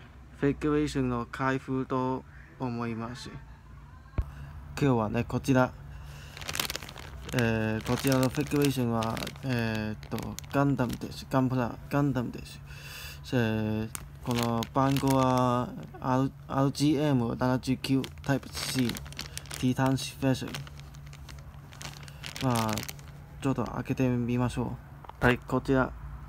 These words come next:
ご覧のパーツです。これは頭のパーツ。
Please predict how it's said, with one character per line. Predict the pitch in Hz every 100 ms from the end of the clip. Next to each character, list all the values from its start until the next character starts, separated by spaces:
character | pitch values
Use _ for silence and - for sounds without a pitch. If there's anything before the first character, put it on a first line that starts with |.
| -
ご | - 127
覧 | 127
の | 135 131
パ | 143
ー | 135
ツ | 131
で | - -
す。 | - - - - - - - - - - - - - - - - - - - - - - - -
こ | 127
れ | 123
は | 135 135 131 113 - - -
頭 | 135 127 127
の | 123
パ | 127
ー |
ツ。 | 123